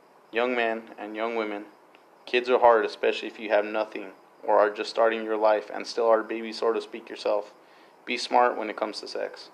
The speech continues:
Get a life established first. Have a safety net financially, emotionally, physically, mentally, and even spiritually before having kids or starting a family.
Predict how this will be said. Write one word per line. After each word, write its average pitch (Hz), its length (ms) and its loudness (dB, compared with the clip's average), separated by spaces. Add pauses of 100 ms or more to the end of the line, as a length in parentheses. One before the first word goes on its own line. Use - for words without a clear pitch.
(1500)
Get 123 140 4
a 127 80 8
life 127 260 6
established 120 500 2
first. 107 400 -2 (280)
Have 117 160 2
a 117 40 -6
safety 117 320 -6
net 117 180 -4
financially, 110 640 0 (240)
emotionally, 110 560 -4 (160)
physically, 113 520 -4 (260)
mentally, 113 600 -6
and 110 120 -6
even 127 200 -4
spiritually 123 500 -2
before 107 300 -2
having 110 220 6
kids 107 240 -6
or 104 60 -6
starting 107 340 -2
a 101 80 -8
family. 101 360 -4